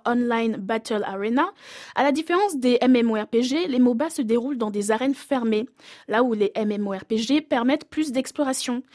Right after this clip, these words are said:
Ce sont donc des jeux qui mettent en avant l'esprit d'équipe, la stratégie, la communication et donc qui vont se prêter un peu plus à la compétition. C'est pourquoi ils sont populaires dans le monde de l'e-sport qui est dominé par League of Legends dont on a déjà parlé,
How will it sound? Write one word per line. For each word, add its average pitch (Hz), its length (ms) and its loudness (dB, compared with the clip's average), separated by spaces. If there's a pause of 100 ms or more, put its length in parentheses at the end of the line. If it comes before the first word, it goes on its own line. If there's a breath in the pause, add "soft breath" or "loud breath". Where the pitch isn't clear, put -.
(260 loud breath)
Ce 277 100 -4
sont 294 180 4
donc 277 240 6
des 240 160 0
jeux 240 200 0
qui 240 160 -4
mettent 220 240 2
en 214 120 -2
avant 202 260 -2
l'esprit 214 420 -2
d'équipe, 196 480 -4 (280 loud breath)
la 269 120 2
stratégie, 277 760 2
la 220 120 0
communication 214 720 0 (100)
et 226 100 0
donc 311 140 4
qui 254 120 -4
vont 269 140 2
se 311 160 -2
prêter 254 480 -2
un 349 80 2
peu 339 140 0
plus 349 220 -4
à 233 80 0
la 214 120 -2
compétition. 302 680 -2 (440 loud breath)
C'est 339 140 0
pourquoi 302 320 0
ils 262 120 0
sont 311 180 0
populaires 269 480 -2
dans 226 120 0
le 208 80 0
monde 247 240 4
de 208 80 0
l'e-sport 226 600 -2
qui - 160 -8
est 202 40 -6
dominé 208 380 0
par 185 260 -4
League 208 240 -4
of 208 180 -2
Legends 208 460 0
dont 196 180 -6
on 196 100 -8
a 180 100 -6
déjà 208 260 -2
parlé, 196 400 -6